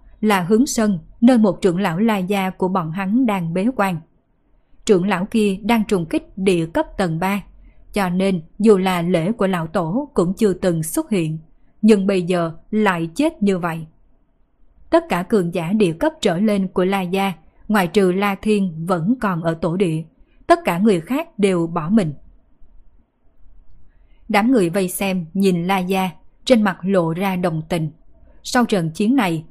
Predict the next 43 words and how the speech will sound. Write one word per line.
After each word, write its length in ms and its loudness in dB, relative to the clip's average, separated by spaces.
La 120 4
Gia 200 4
hoàn 280 -2
toàn 300 -2
rơi 200 -2
xuống, 360 0
hơn 240 2
nữa 400 2
nguy 180 6
cơ 340 -2
của 80 0
La 160 -2
Gia 360 -4
vừa 300 0
mới 200 -2
bắt 220 -8
đầu. 300 -2
Không 280 -2
có 200 -2
lão 220 0
tổ 200 -4
nhà 200 2
họ 200 -4
La, 280 -2
không 300 -2
có 200 0
những 260 4
trưởng 200 0
lão 260 -4
địa 220 4
cấp 260 -4
này, 280 -4
thế 120 2
lực 240 4
khác 260 -4
tất 180 2
nhiên 360 2
sẽ 280 -4
ra 160 -4
tay 300 -4
với 240 -2
La 200 2
Gia. 300 -2